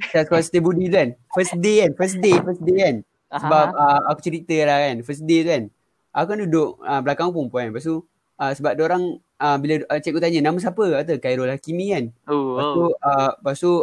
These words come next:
Speaker 1: ah, perempuan tu semua macam, "Khairul, Khairul." Lepas tu macam, ah, sebab abang aku pun sekolah situ kan. So,
Speaker 2: Aha.
Speaker 1: diorang kenal senior diorang Khairul, ah, abang aku kan. Khairul,
Speaker 2: Mhm.
Speaker 1: nama Khairul juga.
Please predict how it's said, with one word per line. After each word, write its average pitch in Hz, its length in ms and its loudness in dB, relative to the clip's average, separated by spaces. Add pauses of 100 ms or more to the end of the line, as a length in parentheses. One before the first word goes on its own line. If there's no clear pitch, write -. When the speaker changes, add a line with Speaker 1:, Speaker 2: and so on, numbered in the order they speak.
Speaker 1:
ah, 123 460 2 (680)
perempuan 151 260 -2
tu 202 200 0
semua 196 220 0
macam, 175 200 2 (560)
"Khairul, 151 520 0
Khairul." 147 360 -2 (160)
Lepas 135 160 -14
tu 165 80 -4
macam, 170 160 0 (160)
ah, 139 180 2
sebab 139 260 2
abang 139 280 2
aku 151 140 -6
pun 175 100 -6
sekolah 160 220 -2
situ 151 220 -6
kan. 156 200 -4 (240)
So, 147 100 -6
Speaker 2:
Aha. 147 60 -2
Speaker 1:
diorang 156 240 2 (160)
kenal 147 340 0
senior 151 340 0
diorang 151 220 4
Khairul, 143 340 2
ah, 131 220 -2
abang 127 260 0
aku 170 200 -2
kan. 131 160 0 (260)
Khairul, 139 300 0
Speaker 2:
Mhm. - 80 -6
Speaker 1:
nama 143 200 0
Khairul 147 240 0
juga. 156 220 2